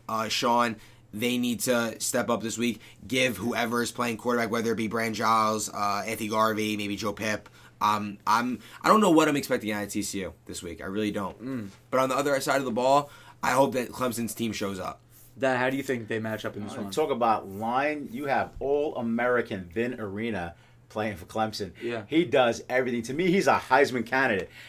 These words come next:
Speaker 3: And that's the only, uh, uh, lineman that you've heard so far be mentioned for a Heisman. Uh, he is that player. Uh, I'm, I'm,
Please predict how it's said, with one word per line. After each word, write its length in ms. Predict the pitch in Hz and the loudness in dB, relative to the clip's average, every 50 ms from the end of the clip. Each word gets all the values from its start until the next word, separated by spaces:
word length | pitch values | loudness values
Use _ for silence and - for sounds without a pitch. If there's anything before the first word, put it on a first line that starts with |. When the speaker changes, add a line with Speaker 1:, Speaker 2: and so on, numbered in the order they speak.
| - - | -12 -4
Speaker 3:
And 80 | 107 123 | 0 0
that's 140 | 139 143 - | 2 2 0
the 120 | 139 - | -2 -2
only, 600 | - 151 156 170 180 - - - 170 165 131 - - - - - - - - | 0 2 2 2 2 0 0 0 2 2 2 -2 -8 -16 -20 -20 -20 -10 0
uh, 280 | - 135 143 117 127 131 | 4 4 4 6 6 4
uh, 40 | 123 | 2
lineman 380 | 123 139 143 151 151 147 143 | 4 4 6 6 6 6 4
that 160 | 131 131 127 | 2 2 2
you've 120 | 135 131 110 | 2 0 4
heard 260 | 135 151 151 151 - | 6 6 6 6 6
so 180 | - 151 135 131 | 2 0 0 2
far 240 | - 147 143 131 | 4 4 4 6
be 80 | 117 117 | 6 4
mentioned 360 | 110 123 131 123 - 127 113 113 | 2 2 2 2 0 -4 -4 -2
for 120 | 117 110 | 0 2
a 60 | 104 | 4
Heisman. 400 | 110 117 123 120 98 98 92 92 87 - - - - - - - | 6 4 4 4 2 -4 -10 -10 -12 -16 -20 -20 -20 -20 -14 -6
Uh, 320 | 101 110 107 107 104 104 - - | -2 -2 0 0 -2 -4 -6 -8
he 220 | 123 - 143 143 143 | -6 -4 -2 -2 -2
is 340 | - 135 139 143 127 101 | -2 2 2 2 2 2
that 220 | 98 123 120 117 117 | 2 2 2 2 2
player. 400 | - 117 120 117 107 90 90 - - - - - - - - - - | 0 0 2 2 2 0 -2 -8 -16 -20 -20 -20 -20 -20 -20 -14 -8
Uh, 140 | 104 107 - | -6 -6 -4
I'm, 240 | - 117 120 120 123 | -2 -4 -4 -4 -4
I'm, 300 | 127 120 120 113 117 | -4 -4 -4 -6 -10